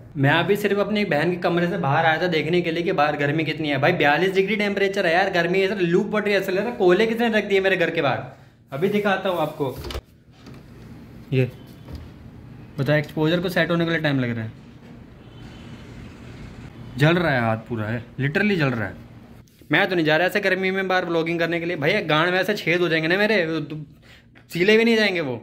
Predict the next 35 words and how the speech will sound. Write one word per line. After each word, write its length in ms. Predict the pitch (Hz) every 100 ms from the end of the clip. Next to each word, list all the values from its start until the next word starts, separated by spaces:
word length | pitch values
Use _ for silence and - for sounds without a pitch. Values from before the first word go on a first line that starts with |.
| - _ _ _ -
अपने 220 | 123 143 147
मोहल्ले 320 | 139 135 147
वालों 200 | 147 151
की 80 | 143
सबसे 220 | 135 156
चूतिया 360 | - 127 143
हरकत 180 | 139 139
बताऊँ 260 | 135 139 147
क्या 180 | 131 113
है? 100 | 104 - - - - - - - -
अभी 140 | 131 135
देखना 260 | 139 156
किसने 280 | 147 143 165
पेड़ 260 | - 147 147
लगाने 360 | 151 135 147
हैं 180 | 127 123
नहीं, 120 | 151
किसी 180 | 147 147
को 60 | 151
पसंद 280 | 147 143 160
नहीं। 100 | 160 -
जब 140 | 135 131
गाड़ियाँ 320 | 120 120 160
खड़ी 220 | - 156
करनी 300 | 151 139 156
होंगी 220 | 156 151
ना, 180 | 156 185 - - 131
इनको 180 | 147
घरों 300 | 147 120 135
के 100 | 147
बाहर 300 | 143 117 135
ऐसे 200 | 131 117
खड़ी 200 | 143 135
करनी 280 | 135 117 113
होंगी 280 | 107 101